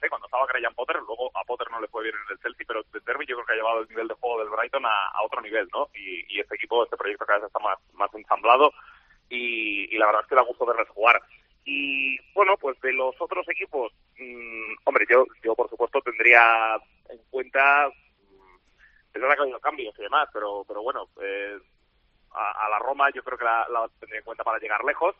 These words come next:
El año pasado, de hecho, perdió la final con el, con el Sevilla. Eh, la Atalanta también ha perdido algunos jugadores, pero yo creo que es un equipo que, que puede, que puede hacerlo bien.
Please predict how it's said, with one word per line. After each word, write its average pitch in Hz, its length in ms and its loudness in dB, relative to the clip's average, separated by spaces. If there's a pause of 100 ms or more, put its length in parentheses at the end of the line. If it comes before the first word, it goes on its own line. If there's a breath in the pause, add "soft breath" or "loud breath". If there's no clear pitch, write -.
El 87 120 -10
año 104 120 -8
pasado, 104 300 -6
de 110 60 -8
hecho, 107 100 -20
perdió 92 200 -8
la 92 80 -2
final 95 200 -8
con 95 120 -10
el, 95 440 -6
con 95 140 -14
el 92 80 -16
Sevilla. 151 420 4 (460 soft breath)
Eh, 107 340 -2
la 117 140 2
Atalanta 139 320 4
también 135 220 0
ha 131 40 2
perdido 131 260 -4
algunos 123 260 -8
jugadores, 135 480 0
pero 107 240 -6 (200)
yo 113 100 -14
creo 113 140 -10
que 110 60 -14
es - 100 -20
un 110 100 -16
equipo 107 240 -10
que, 98 340 -2
que 98 100 -8
puede, 101 440 0
que - 80 -12
puede 104 140 -2
hacerlo 107 260 -2
bien. 151 220 4